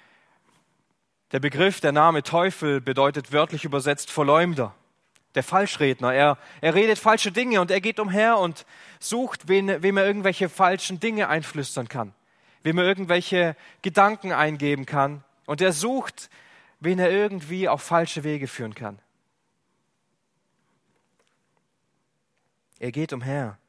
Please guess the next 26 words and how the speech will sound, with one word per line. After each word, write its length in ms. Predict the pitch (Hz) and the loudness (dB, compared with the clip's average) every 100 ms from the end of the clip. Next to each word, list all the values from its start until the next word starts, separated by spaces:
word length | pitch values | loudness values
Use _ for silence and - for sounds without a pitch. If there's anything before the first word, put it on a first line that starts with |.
| _ _ _ _ | _ _ _ _
sucht, 340 | - - 147 - | -14 -10 -10 -6
wem 140 | 123 | -4
er 60 | 113 | -2
Lügen 260 | 127 143 | -4 -6
auftischen 380 | 110 - - 123 | -8 -8 -12 -12
kann. 220 | - 131 | -4 -2
Und 160 | 120 - - - - | -4 -6 -20 -20 2
wenn 180 | 170 | 2
er 60 | 208 | 4
dann 180 | 196 185 | 2 4
einen 140 | 165 | 2
Menschen 340 | 175 196 - 156 | 2 0 -4 -4
gepackt 480 | 160 190 202 - | -2 0 0 -2
hat, 320 | 147 117 - _ _ _ _ _ _ _ _ _ _ _ _ _ _ _ _ _ | -8 -8 -18 _ _ _ _ _ _ _ _ _ _ _ _ _ _ _ _ _
dann 140 | - 120 | -12 -6
zerfetzt 500 | 151 - 180 - 175 | -6 0 -2 0 -2
er 60 | |
ihn 100 | 156 | -4
gerne, 380 | 147 160 170 151 | 2 2 2 0
wie 100 | 151 | 0
ein 140 | 143 131 | -2 0
Löwe 420 | 156 170 160 165 | -4 -4 -4 -6
über 160 | 135 | -4
seine 220 | 127 127 123 | -2 0 0
Beute 360 | 131 131 139 | 0 -2 -4
herfällt. 680 | 123 127 120 - 98 - | -8 -8 -8 -8 -10 -12